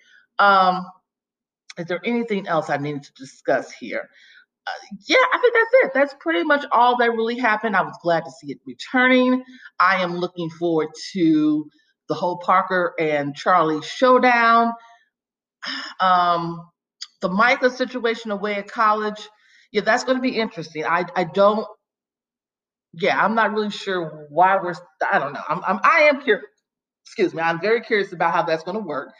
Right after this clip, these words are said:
And Hollywood and Vi, don't know what's gonna happen with that. So I'm curious. I love this show. I love the energy. I love the, the photography. I love everything about this show. It is a, an amazing series, and I'm looking forward to seeing how things work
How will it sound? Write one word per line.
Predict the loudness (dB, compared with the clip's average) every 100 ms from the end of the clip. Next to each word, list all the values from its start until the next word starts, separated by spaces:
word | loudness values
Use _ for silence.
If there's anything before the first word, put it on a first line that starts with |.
| _ _ _ _ _
And | 0 2 2 0 -2
Hollywood | 0 0 2 2 2
and | 4
Vi, | 4 4 2
don't | 0
know | 2
what's | 0 -2
gonna | -4 0
happen | 0 0
with | -2
that. | 2 2 0 -6 _ _ _
So | 0
I'm | 0 2
curious. | 2 2 0 0
I | 0
love | 2 2 2
this | 0 -6
show. | -4 2 4 4 2 -2
I | -2
love | -2 0 2 0 -4
the | -6
energy. | -6 -6 -6 -2
I | -2
love | -2 -6
the, | -6 -10
the | -14
photography. | -16 -16 -6 0 2 0 -4 -6 -6 -4
I | -2 0
love | -2 -2
everything | -4 -4
about | -4 -4 -4
this | -12
show. | -10 -6
It | -2
is | 0 0
a, | -4 -6 -6
an | -6
amazing | -6 -2 -2 -2 -4 -4 -6
series, | -4 -2 0 0 -2 -6 -12 _ _ _ _
and | -4 -2 0
I'm | 0 0
looking | -2 -6
forward | -2 0 0
to | -2
seeing | -10 -6 -4
how | 0 0 0
things | -4 -6 -8 _ _ _ _
work | 0 0